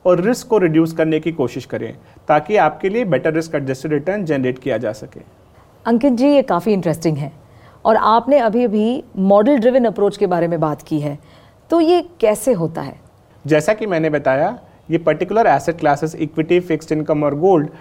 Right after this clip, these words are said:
Speaker 1: different market में different तरह से behave करते हैं। तो ये जो proprietary financial model है, इसका ये यूज़ है कि वो market dynamics के हिसाब से एक, एक defined framework में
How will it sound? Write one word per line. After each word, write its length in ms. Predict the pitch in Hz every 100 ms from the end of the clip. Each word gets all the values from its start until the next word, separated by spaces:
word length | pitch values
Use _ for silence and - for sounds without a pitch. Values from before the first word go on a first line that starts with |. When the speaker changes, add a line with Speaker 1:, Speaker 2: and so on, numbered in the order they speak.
| - -
Speaker 1:
different 400 | 139 151 233 233
market 320 | 190 165 190
में 160 | 214 196
different 360 | 147 147 185 180
तरह 160 | 156
से 160 | 156 131
behave 340 | 151 131 143 139
करते 240 | 123 127
हैं। 280 | 123 107 120 - _ _ _ - - _
तो 120 | 180 185
ये 120 | 196
जो 100 | 220
proprietary 600 | 214 156 165 170 180 240
financial 440 | 208 175 156 165
model 280 | 156 135 151
है, 160 | 160 147
इसका 340 | 156 - 196
ये 260 | 185 165 214
यूज़ 340 | 180 160 160
है 320 | 160 143 190 - - _
कि 120 | 180
वो 100 | 180
market 440 | 196 143 143 180 233
dynamics 540 | 175 160 165 175 180
के 120 | -
हिसाब 420 | 170 156 156 135 127
से 340 | - 175 240 - - _ -
एक, 280 | 170 165 135 - -
एक 240 | 175 147
defined 480 | 135 143 196 220 247
framework 640 | - 190 175 170 160 160 160
में 300 | 147 180 220